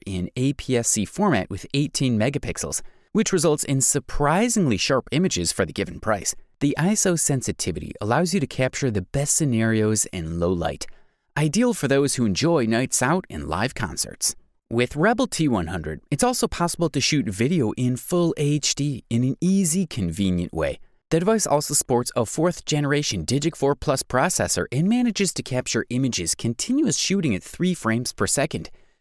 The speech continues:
which is perfectly suitable for traveler photos of everyday life. Undoubtedly,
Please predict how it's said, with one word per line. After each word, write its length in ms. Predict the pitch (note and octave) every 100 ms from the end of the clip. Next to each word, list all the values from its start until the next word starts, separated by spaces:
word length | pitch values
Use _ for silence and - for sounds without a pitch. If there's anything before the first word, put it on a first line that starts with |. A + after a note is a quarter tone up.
| _ -
which 180 | G3+
is 80 | D3+
perfectly 600 | - - A#3+ A#3+ - F#2
suitable 420 | E2 C3 A#2+ D2+ D#2+
for 160 | F#2
traveler 500 | - - D#3+ D#3+ D3
photos 400 | - B2+ C3+ B2
of 180 | F2 D#2 -
everyday 340 | G2+ G#2+ C#3+
life. 320 | A2+ C#2 - - _ _ -
Undoubtedly, 580 | D3 F2 E2+ D#2+ E2